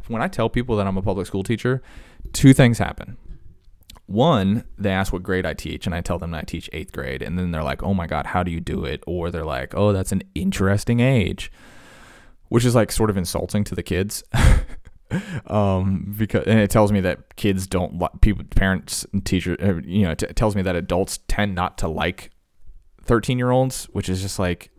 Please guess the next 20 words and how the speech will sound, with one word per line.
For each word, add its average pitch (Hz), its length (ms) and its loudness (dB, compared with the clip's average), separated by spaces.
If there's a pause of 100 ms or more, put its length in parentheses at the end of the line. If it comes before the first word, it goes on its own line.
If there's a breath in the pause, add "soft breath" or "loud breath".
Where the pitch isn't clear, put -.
you 104 240 0
have 95 100 -4
no 90 240 0
idea 85 640 -4
what, 87 400 -4 (220)
what 95 240 0
a - 60 -8
thirteen-year-old 78 640 -4
can - 120 -8
offer. 80 460 -6
You 95 180 -2
obviously 80 580 -4
don't 80 280 -4
know 71 480 -4
what 82 240 -4
these - 180 -6
kids 80 240 -6
are - 80 -8
capable - 460 -8
of. 64 260 -8